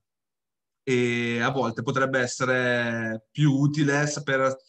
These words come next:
tracciarla col pennello che col marker, perché se poi ti ritrovi magari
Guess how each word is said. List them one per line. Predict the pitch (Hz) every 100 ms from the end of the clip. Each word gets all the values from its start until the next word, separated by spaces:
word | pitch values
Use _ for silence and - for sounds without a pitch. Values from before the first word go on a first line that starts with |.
| _
tracciarla | - 143 139 - 127 131 123
col | 127 120
pennello | - 139 127 120 123 131
che | 135 127
col | 135 147
marker, | 135 113 113 - 131 -
perché | - -
se | -
poi | - 127
ti | 127
ritrovi | 123 117 123 123
magari | 120 123 123 120